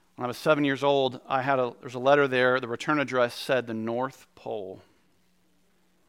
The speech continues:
And I opened it up, and it was this brown paper, calligraphy, dated. Santa Claus had written me a letter, y'all,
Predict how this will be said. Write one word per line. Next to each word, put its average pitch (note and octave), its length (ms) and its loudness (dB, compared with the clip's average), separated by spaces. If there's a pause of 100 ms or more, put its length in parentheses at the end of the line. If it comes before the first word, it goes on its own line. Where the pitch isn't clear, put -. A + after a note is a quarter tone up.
(880)
And B2+ 100 -6
I A#2+ 80 0
opened C#3+ 320 -2
it C#3 80 -2
up, B2+ 300 4
and A#2+ 80 -8
it B2 80 -4
was A2+ 120 -8
this A2+ 100 -18
brown C3+ 560 -2
paper, C#3 680 -6 (220)
calligraphy, C#3 1000 -10 (400)
dated. D3+ 640 -2 (420)
Santa C3+ 460 -8
Claus D3+ 540 0
had G#2 260 -10
written D#3+ 260 -2
me D3+ 200 0
a - 100 -4
letter, B2 420 0
y'all, G#2+ 460 -2